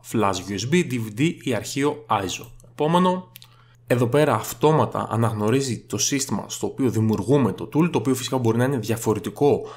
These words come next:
από αυτό που θέλουμε εμείς, οπότε μπορούμε να επιλέξουμε είτε διαφορετική γλώσσα ή διαφορετική έκδοση των Windows και αρχιτεκτονική.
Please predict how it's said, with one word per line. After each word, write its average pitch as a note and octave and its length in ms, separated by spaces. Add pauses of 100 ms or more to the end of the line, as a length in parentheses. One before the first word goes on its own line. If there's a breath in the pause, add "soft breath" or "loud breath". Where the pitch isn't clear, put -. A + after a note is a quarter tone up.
(160 loud breath)
από A2+ 300
αυτό G#2+ 540 (260 loud breath)
που A#2 100
θέλουμε G#2 640
εμείς, F3+ 560 (400 soft breath)
οπότε D#3+ 540
μπορούμε D3+ 360
να D3+ 80
επιλέξουμε C#3+ 580
είτε D#3 200
διαφορετική G#2 640
γλώσσα D#3+ 520
ή D#3+ 60
διαφορετική C#3 760 (300 loud breath)
έκδοση A#2+ 420
των A2+ 240
Windows A2+ 380 (400 soft breath)
και G#2+ 340
αρχιτεκτονική. A2 720